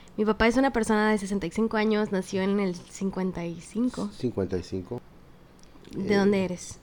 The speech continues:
Speaker 1: Primero que
Speaker 2: yo
Speaker 1: nada.
Speaker 2: soy, yo nací en Reynosa, Tamaulipas. Sí. De este, ahí viví hasta los quince años. A los quince años mis padres decidieron, eh,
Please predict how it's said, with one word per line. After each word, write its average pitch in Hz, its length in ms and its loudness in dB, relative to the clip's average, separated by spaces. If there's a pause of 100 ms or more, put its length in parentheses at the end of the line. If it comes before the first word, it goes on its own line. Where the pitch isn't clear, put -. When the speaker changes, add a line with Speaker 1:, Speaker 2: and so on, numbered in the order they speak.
(140)
Speaker 1:
Primero 170 260 -4
que - 100 -8
Speaker 2:
yo 117 100 4
Speaker 1:
nada. - 100 2
Speaker 2:
soy, 113 340 2
yo 120 140 4
nací 135 240 4
en 123 100 6
Reynosa, 110 380 2
Tamaulipas. 113 720 0 (880)
Sí. - 100 -6 (680)
De 101 220 2
este, - 640 6 (520)
ahí 113 140 8
viví 110 220 10
hasta 107 200 8
los 101 160 6
quince 107 360 6
años. 139 400 6 (880)
A 101 100 -2
los 98 160 -2
quince 113 280 2
años 117 380 2
mis 107 160 -4
padres 101 340 0
decidieron, 101 640 -2 (240)
eh, - 160 -10